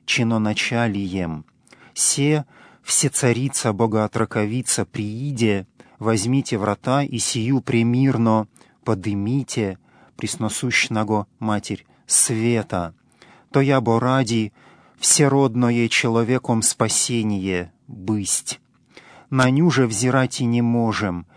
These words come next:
и той достойную честь воздать и немощно. То я бо преизящное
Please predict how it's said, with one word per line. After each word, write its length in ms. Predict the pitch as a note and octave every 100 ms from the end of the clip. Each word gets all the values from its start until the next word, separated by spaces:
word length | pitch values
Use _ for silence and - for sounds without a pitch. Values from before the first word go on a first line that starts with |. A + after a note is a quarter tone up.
| - -
и 120 | - A2
той 420 | - C#3+ D3+ -
достойную 760 | A#2 A2 - C3 A#2 A2 G#2+ G#2+
честь 420 | - C#3 - -
воздать 540 | G#2 G2+ G#2 A#2+ -
и 160 | A2+ G#2 _ _ _
немощно. 1080 | A#2 A#2+ B2 A#2+ A#2 G#2+ - - - F2+ E2 - _ _ _ _ _ _ _ -
То 100 | A#2
я 280 | A2 C#3+ C3
бо 380 | B2 A#2 A2 - _ _ -
преизящное 1400 | B2 A2 A2 G#2+ D3 - - - B2 A#2+ A2 A2 G2